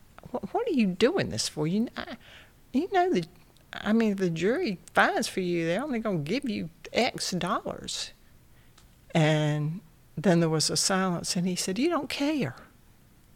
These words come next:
And I said, "I don't." And so we settled the case. And those,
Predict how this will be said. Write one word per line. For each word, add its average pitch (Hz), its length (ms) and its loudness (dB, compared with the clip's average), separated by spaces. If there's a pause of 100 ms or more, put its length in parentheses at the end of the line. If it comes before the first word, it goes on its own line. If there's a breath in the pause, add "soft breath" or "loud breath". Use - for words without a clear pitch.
And 180 160 0
I 180 40 0
said, 185 220 -4
"I 190 40 -4
don't." 220 420 -6 (1600)
And 202 80 -4
so 196 140 4
we 196 140 4
settled 202 400 2
the 190 80 -6
case. - 640 -6 (1200 loud breath)
And 196 300 2
those, 277 480 4